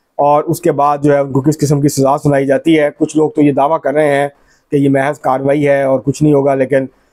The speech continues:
अ, जो फौजी ज़राए हैं वो ये बताते हैं कि ये मामूल की कार्रवाई नहीं है, ये बहुत गैर मामूली कार्रवाई है जो कि एक इतने आला, अ, जो है वो फौजी अफसर के ख़िलाफ़ हुई है। इसके अलावा भी होती है,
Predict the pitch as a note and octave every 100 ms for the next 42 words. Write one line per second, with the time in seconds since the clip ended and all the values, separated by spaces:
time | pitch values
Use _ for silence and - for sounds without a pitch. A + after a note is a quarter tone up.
0 | _ _ _ _ B2 B2 A#2+ B2+ B2+ C3+
1 | C#3 D#3 C#3 C#3+ D3 C#3+ C#3 C3+ A#2+ C3
2 | C3 D#3+ C3 B2+ C3+ C3 B2+ B2+ - _
3 | _ _ C3 C3 C3 C3+ C#3+ D3+ C#3 C3
4 | C3 B2+ C#3+ D#3 C#3 C3 C3 C3+ B2+ B2+
5 | C3 B2+ C#3 D#3+ C3 _ _ _ - B2
6 | B2+ C3+ C#3+ C3 B2+ _ _ - C3 C3
7 | C#3+ C#3+ C3 C3+ D#3+ D3+ C#3+ C#3 C3 D3
8 | C#3 B2 - _ _ _ _ - B2 B2
9 | A#2+ A#2+ C3 A#2+ B2 B2 B2+ - B2+ C3+
10 | B2+ - C3 C3+ B2+ B2 - C#3+ D#3+ D3+
11 | D3+ D#3 D3+ G#3+ D4 G#3 C#3 D3 E3+